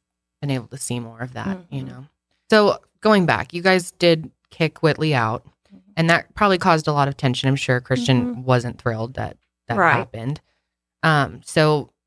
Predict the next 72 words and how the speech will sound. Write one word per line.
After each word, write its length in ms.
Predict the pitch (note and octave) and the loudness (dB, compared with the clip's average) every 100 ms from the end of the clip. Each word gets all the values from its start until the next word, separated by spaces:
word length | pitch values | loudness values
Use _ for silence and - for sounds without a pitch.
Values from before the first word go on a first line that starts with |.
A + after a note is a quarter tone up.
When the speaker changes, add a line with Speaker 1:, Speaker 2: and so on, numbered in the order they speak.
| _ _ _ - | _ _ _ -2
Speaker 1:
how 240 | A#3 A#3+ | 2 4
long 420 | B3 G3+ G3+ F#3+ | 2 2 2 2
was 140 | F3 E3+ | 0 -2
she 180 | - | -4
gone 300 | D#3+ D#3+ D3+ | -2 0 0
the 80 | C#3+ | 0
first 340 | - C#3+ C#3+ - | -2 -2 -2 -4
time 180 | B2 D2 | -6 -6
you 60 | |
kicked 280 | - - - | -16 -20 -18
her 160 | - - | -16 -16
out? 180 | C2 _ _ _ _ _ _ - | -18 _ _ _ _ _ _ -2
Speaker 2:
Um, 460 | A#3 A3+ G#3+ G#3 - - | 0 2 0 -4 -10 -12
my 140 | E3+ | -10
timeline 480 | E3 F3+ E3 C#3+ D3 | -10 -10 -10 -10 -14
probably 240 | - D#3+ | -12 -12
ain't 100 | C#3+ | -10
gonna 280 | D3 D3 C#3+ F3 | -12 -14 -14 -12
add 200 | D#3+ D#3 | -10 -10
up 160 | D3+ - | -12 -12
if 80 | - | -18
we 80 | |
sat 180 | C#3+ D#3+ | -8 -8
here 100 | D#3+ | -6
and 100 | D#3 | -8
added 220 | D3+ D#3+ C3+ | -8 -6 -2
these 200 | D3 E3+ | 0 2
months 240 | G3 G3 | 0 0
Speaker 1:
<laughs> 60 | - | 2
Speaker 2:
up, 240 | - A3 | 2 2
Speaker 1:
Yeah, 40 | G#3+ | 2
Speaker 2:
but 140 | G3+ | 0
Speaker 1:
just 80 | G3+ | 0
Speaker 2:
'cause 80 | G3+ | 2
I've 160 | G3+ G#3+ | 2 2
never 260 | A3 G#3+ | 0 0
just 200 | G3 G3 | -4 -2
sat 200 | A3+ G#3+ | 0 0
down 220 | G#3 G#3 | 0 -2
and 80 | F#3+ | -2
done 160 | G#3+ G#3 | -2 -4
a 40 | |
timeline, 440 | F3+ F#3+ F3 F3+ F3+ | -2 -2 -2 -4 -2
but 160 | G#3 | 0
as 160 | G3 F#3 | 0 0
Speaker 1:
just 100 | F4+ | 2
a 40 | |
Speaker 2:
far 80 | G3 | 2
as 60 | F#3 | 4
about 80 | F3 | 2
Speaker 1:
rough 100 | F3+ | 2
Speaker 2:
that, 220 | G3 F#3 E3+ | 2 0 2
but 100 | F#3 | 4
I 140 | C4 | 4
would 120 | C#4+ | 2
say 180 | B3+ A#3 | 0 -2
Speaker 1:
estimate. 60 | A3+ | -2
Speaker 2:
two 200 | - G#3 | -4 -4
months. 160 | G3+ G#3 | -4 -2
It 60 | |
wasn't 300 | C4 C#4 A3 | -2 -2 -4
two, 220 | - G3 | -4 -2
I'd 200 | F#3 G#3 - | 0 0 0
say 120 | F#3+ | -6
two. 240 | - F#3+ - _ _ - | -4 -6 -6 _ _ -4
I'm 140 | F#3+ | -2
do-, 120 | B3 | -2
going 280 | A3+ A#3 A3+ | 0 0 2
by, 180 | F#3+ E3+ | 2 2
like, 240 | E3 E3 | 0 -2
his 160 | - - | -6 -6
hitches. 500 | G3 E3 - - | -6 -6 -10 -14